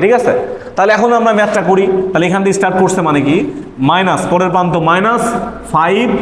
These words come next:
এইখানে হচ্ছে আই টু। এরপর আবার এখানে আসবে যখন, তখন মাইনাস ফোর। ফোর এখানে কি হবে? আই টু মাইনাস আই থ্রি। এরপরে যখন এখানে আসবে, তখন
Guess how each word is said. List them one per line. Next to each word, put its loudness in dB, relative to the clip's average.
এইখানে 0
হচ্ছে -2
আই 0
টু। 2
এরপর 2
আবার 2
এখানে 0
আসবে 0
যখন, 0
তখন 0
মাইনাস 0
ফোর। 2
ফোর 2
এখানে 0
কি 2
হবে? 2
আই 2
টু 2
মাইনাস 0
আই 2
থ্রি। 2
এরপরে 2
যখন 2
এখানে 2
আসবে, 0
তখন 2